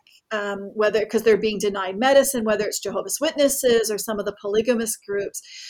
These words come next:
uh, they're like, "Uh, my kid." And, and this is actually why a number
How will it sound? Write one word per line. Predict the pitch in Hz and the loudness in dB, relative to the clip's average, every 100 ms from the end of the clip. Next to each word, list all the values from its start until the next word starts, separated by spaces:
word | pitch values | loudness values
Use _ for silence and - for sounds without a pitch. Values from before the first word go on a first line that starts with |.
| - - _ | -18 -20 _
uh, | 233 220 - 240 - | -14 -12 -4 -2 6
they're | 247 254 | 10 10
like, | 233 226 | 8 2
"Uh, | 214 - - | -2 -6 0
my | 233 233 | 2 2
kid." | 233 - 269 370 - - | 0 0 2 2 -2 0
And, | 226 226 | 0 4
and | 247 247 | 6 6
this | 294 311 | 6 4
is | 294 | 0
actually | 339 269 - 277 | -2 -4 -2 0
why | 233 226 | 2 4
a | 220 | 2
number | 196 202 214 254 262 | -2 -4 0 2 2